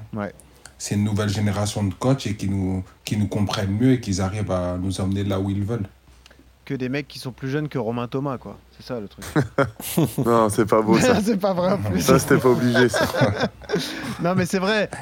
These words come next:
Speaker 1: Dans, dans le discours, ça a peut-être, euh, euh, aplani certaines, euh, certaines situations, euh, Romain. C'est vrai que, en plus, c'est un vrai amoureux du Stade Malherbe de Caen, euh, euh, Nico Seub. Donc, euh,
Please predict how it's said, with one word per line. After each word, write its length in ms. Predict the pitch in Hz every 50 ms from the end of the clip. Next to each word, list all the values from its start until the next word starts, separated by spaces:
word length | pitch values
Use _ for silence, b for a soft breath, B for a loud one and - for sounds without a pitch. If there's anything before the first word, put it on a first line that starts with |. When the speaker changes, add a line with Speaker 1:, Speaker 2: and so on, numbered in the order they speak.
| - -
Speaker 1:
Dans, 160 | 151 175 185 180
dans 140 | 156 175
le 80 | 170 165
discours, 500 | 156 156 175 170 - - - 214 208 170
ça 140 | - 175 147
a 20 |
peut-être, 300 | 127 - 156 143 - -
euh, 200 | 135 127 120 113 - B B B B -
euh, 800 | 120 120 117 117 113 113 113 113 113 113 110 110 110 107 107 - -
aplani 480 | 127 135 135 - 151 143 147 160 160
certaines, 440 | 147 - 143 123 - 147 143 135 131
euh, 280 | 127 120 117 117 113 104 b b b b
certaines 360 | - - 135 127 - 147 135
situations, 680 | - - - 151 143 143 151 - - 196 196 190 180 165
euh, 320 | 147 135 131 127 123 120
Romain. 440 | 120 110 117 131 139 143 139 135 123
C'est 120 | - -
vrai 160 | 127 135 143 135
que, 240 | - 127 113 110 104 b b b b
en 80 | 123 131
plus, 180 | - 160 180
c'est 240 | 156 - - 135 - 135
un 100 | 123 117
vrai 240 | 120 127 147 143
amoureux 480 | 139 127 139 151 151 147 143 156 156 147
du 120 | 135 127 120
Stade 200 | - - 135 131
Malherbe 300 | 131 131 131 135 131 131
de 120 | 139 147 -
Caen, 240 | - 180 170 165 143
euh, 240 | 127 117 110 104 101 b b b b b b
euh, 380 | - 113 113 113 110 110 110 110
Nico 320 | 117 127 123 - 139 135
Seub. 260 | - - - 175 170 156
Donc, 280 | 135 131 123 113 - 127
euh, 340 | 117 113 113 110 107 104